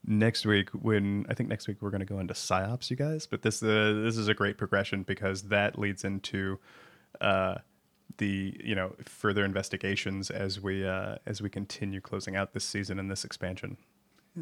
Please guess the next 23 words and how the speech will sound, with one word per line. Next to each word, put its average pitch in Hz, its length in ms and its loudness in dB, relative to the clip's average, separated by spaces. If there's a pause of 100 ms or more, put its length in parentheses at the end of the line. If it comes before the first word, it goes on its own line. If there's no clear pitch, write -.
(120)
uh, 123 280 -4 (800)
for - 160 -10
folks - 300 -10
here. - 200 -14 (100)
But 151 100 0
yeah, 123 160 12
this, 113 280 6
this, 131 220 4
this 113 240 0
was 107 100 0
a 101 60 -4
lot 92 160 -2
of 92 80 -6
fun. 127 320 -4 (260)
Good - 160 -4
shit. - 240 -8 (1800)
Oh, 170 260 12 (1500)
Lucy, 107 300 2
you 104 60 2
got 107 140 0
any 104 100 0
shout 95 220 4
outs? 107 260 -2